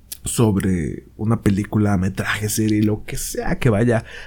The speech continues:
a hablar o que haya visto. Si te gustó este podcast,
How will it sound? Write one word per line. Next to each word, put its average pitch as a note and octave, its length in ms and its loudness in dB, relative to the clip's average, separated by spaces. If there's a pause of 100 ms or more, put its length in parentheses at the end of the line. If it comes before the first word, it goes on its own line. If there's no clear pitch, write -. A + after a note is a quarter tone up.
a F#2 160 0
hablar F#2+ 420 2
o G2+ 120 2
que G#2+ 100 0
haya G2+ 200 2
visto. - 460 -4 (1400)
Si - 140 -6
te - 60 -10
gustó A2+ 220 0
este A2 140 4
podcast, C3+ 680 2